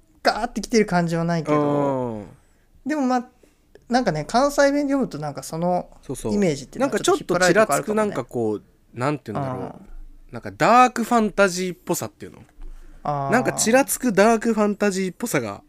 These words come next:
Speaker 2: あるんだよね、やっぱり。
Speaker 1: あー。
Speaker 2: で、なんか比喩なんだか、なんかこう、
Speaker 1: うん。
Speaker 2: な-、何の話をしてるんだこいつはみたいな。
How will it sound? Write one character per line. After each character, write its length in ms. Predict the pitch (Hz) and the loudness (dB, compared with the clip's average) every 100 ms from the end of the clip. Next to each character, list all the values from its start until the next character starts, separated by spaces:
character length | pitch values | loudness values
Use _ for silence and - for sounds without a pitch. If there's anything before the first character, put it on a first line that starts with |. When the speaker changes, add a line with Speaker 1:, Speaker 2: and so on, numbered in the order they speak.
| _ | _
Speaker 2:
あ 120 | - 113 | -6 -6
る 120 | 98 | -8
ん 60 | |
だ 100 | 95 | -14
よ 60 | 92 | -16
ね、 300 | 95 - - _ | -18 -20 -20 _
や 100 | 104 | -20
っ 20 | - | -18
ぱ 80 | - | -12
り。 60 | - | -8
Speaker 1:
あ 680 | 143 139 135 135 135 - - | -6 -4 -6 -10 -12 -14 -8
ー。 40 | |
Speaker 2:
で、 60 | 160 | -4
な 80 | 190 | -2
ん 40 | |
か 60 | 147 | -4
比 260 | - 285 262 | 0 2 4
喩 120 | 202 | 4
な 160 | 143 | 2
ん 120 | 120 104 | 0 -4
だ 100 | 98 | -4
か、 480 | 110 101 95 87 - _ _ _ _ 117 | -4 -4 -6 -12 -20 _ _ _ _ -10
な 80 | |
ん 80 | 113 | -8
か 80 | 143 | -8
こ 500 | 135 95 92 92 - _ _ _ _ _ _ _ - | -10 -10 -10 -12 -16 _ _ _ _ _ _ _ -16
う、 20 | 117 | -10
Speaker 1:
う 40 | |
ん。 200 | 110 110 | -6 -2
Speaker 2:
な-、 180 | 127 156 | -2 -2
何 340 | 123 123 214 208 | -2 0 2 2
の 100 | 131 | 0
話 320 | 120 110 - | -2 -4 -6
を 60 | 101 | -8
し 100 | - | -6
て 100 | 104 | -6
る 60 | |
ん 20 | |
だ 100 | 92 | -6
こ 100 | - | -6
い 40 | 202 | -6
つ 80 | 110 | -6
は 80 | |
み 80 | 117 | -8
た 100 | - | -8
い 80 | 113 | -8
な。 240 | 104 95 | -8 -10